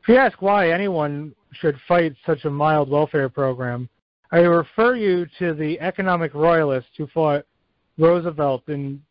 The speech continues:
to the men in the southern states of the U S A who today fight integration. Clearly, the privileged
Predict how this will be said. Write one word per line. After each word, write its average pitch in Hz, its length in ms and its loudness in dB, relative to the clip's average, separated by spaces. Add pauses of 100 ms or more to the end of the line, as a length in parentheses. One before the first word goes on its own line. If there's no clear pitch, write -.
(100)
to 175 100 0
the 156 100 4
men 175 300 2
in 151 180 -2
the 143 220 0
southern 160 380 0
states 165 300 -2
of 135 120 -6
the 143 80 -4
U 151 140 4
S 135 160 0
A 147 300 0 (420)
who 165 120 2
today 156 340 2
fight 151 340 0 (360)
integration. 147 760 0 (420)
Clearly, 214 400 2
the 151 120 -6
privileged 180 500 -2